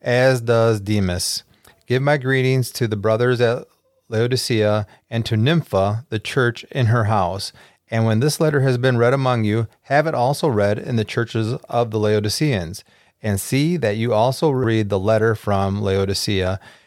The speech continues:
And say to Archippus, 'See that you fulfill the ministry that you have received in the Lord.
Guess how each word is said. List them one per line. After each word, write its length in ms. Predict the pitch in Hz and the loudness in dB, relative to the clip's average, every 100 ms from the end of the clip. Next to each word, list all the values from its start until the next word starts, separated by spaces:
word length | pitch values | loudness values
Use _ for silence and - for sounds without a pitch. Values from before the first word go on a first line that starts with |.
| _ | _
And 140 | 123 107 | -4 0
say 260 | 123 135 | 0 0
to 320 | 139 127 123 - - | 0 0 -2 -10 -6
Archippus, 680 | 143 - - 101 104 - - - _ _ _ _ | -6 -6 -4 -2 -2 -8 -14 -20 _ _ _ _
'See 400 | - - 147 170 | -6 0 2 2
that 160 | 147 113 | 0 0
you 100 | 104 | -2
fulfill 500 | - 98 131 127 131 | -4 -4 0 2 2
the 100 | 113 | 2
ministry 680 | 117 135 113 - 98 95 104 | 2 2 -2 -2 -2 0 0
that 180 | 98 113 | -2 -2
you 240 | 120 131 | 0 2
have 460 | 110 113 107 101 101 | 2 2 2 0 -2
received 720 | 104 - 139 123 120 117 - | -4 -2 0 0 0 -2 -6
in 400 | 151 110 104 104 | -4 0 0 0
the 80 | |
Lord. 480 | 98 95 82 58 - | 0 -2 -2 -6 -10